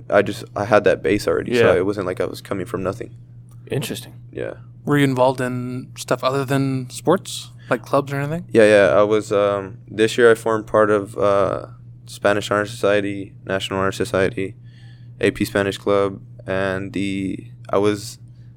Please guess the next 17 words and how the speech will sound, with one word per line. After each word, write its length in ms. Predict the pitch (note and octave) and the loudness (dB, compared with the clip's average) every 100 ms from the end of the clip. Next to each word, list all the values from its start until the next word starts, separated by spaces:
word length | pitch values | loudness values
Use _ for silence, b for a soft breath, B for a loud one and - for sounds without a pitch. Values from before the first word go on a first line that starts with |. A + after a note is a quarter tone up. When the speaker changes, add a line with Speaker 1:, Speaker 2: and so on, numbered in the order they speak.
| - | -2
Speaker 1:
I 40 | |
helped 180 | B2+ B2+ | 2 4
around 240 | A#2 A#2+ A#2+ | 4 4 2
with 100 | A#2 | 0
the 80 | - | 2
Asian 240 | G#2 G#2+ G#2+ | 2 0 -6
Student 280 | - A2 | -6 -6
Association. 760 | G#2+ G#2 A2 G#2+ G#2+ G#2+ A2 G#2 - B B B B B B - | -2 -2 -2 0 -2 -2 -8 -12 -18 B B B B B B -6
I'm, 340 | G#2 G2+ - - | -4 -6 -8 -6
I'm 160 | G#2 | -2
in 100 | G#2 | 2
no 180 | G#2 G#2+ | 6 6
way 260 | G#2+ G#2 - | 6 4 4
Asian, 420 | G2+ G2+ G#2+ G#2+ | 2 2 -2 -6
but, 420 | - G2 A#2 D3 - | 0 2 2 0 -8
Speaker 3:
<laughs> 60 | |
Speaker 1:
uh, 400 | - G#2 - E2 | 0 2 2 0